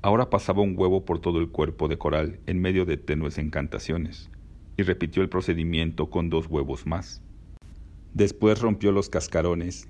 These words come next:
y Erika vio la yema y la clara que se habían convertido en una masa negra, con algunos coágulos y partes viscosas. Apestaban además y feo. "¡Guac!", oyó que exclamaba Selene.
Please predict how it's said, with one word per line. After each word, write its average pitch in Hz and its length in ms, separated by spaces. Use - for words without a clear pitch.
y 107 100
Erika 113 280
vio 95 160
la 90 80
yema 87 340
y 87 60
la 80 140
clara 82 360
que 87 100
se 90 140
habían 92 240
convertido 90 560
en 82 80
una 80 220
masa 76 280
negra, 73 380
con 104 140
algunos 104 420
coágulos 95 480
y 95 60
partes 80 420
viscosas. - 640
Apestaban 78 680
además 73 600
y 80 120
feo. - 380
"¡Guac!", - 640
oyó 90 280
que 101 80
exclamaba 76 480
Selene. 71 480